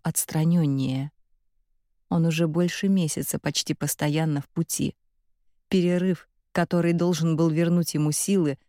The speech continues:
наоборот, только их отнимает.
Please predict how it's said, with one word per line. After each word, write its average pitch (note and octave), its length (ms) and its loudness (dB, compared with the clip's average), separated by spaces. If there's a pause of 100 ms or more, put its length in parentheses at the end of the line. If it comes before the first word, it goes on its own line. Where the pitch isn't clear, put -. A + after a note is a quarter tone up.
(300)
наоборот, E3+ 680 0
только D3+ 300 0
их C#3 220 -2
отнимает. C#3 640 -2